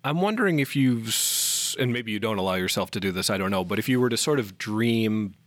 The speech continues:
big about what personalized medicine could mean ten, fifteen, twenty, fifty years from now, are there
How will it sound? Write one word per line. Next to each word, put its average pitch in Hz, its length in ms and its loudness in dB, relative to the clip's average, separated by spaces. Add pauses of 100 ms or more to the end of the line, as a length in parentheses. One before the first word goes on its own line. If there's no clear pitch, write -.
(140)
big 92 500 -6
about 92 540 -4 (500)
what 107 340 -2
personalized 110 560 -4
medicine 98 520 -4
could 98 280 -6
mean 98 560 -4 (840)
ten, 101 260 -6
fifteen, 95 420 -6
twenty, 95 300 -6
fifty 98 320 -8
years 90 320 -4
from 92 220 -4
now, 85 400 -6 (920)
are 110 140 -2
there 127 340 2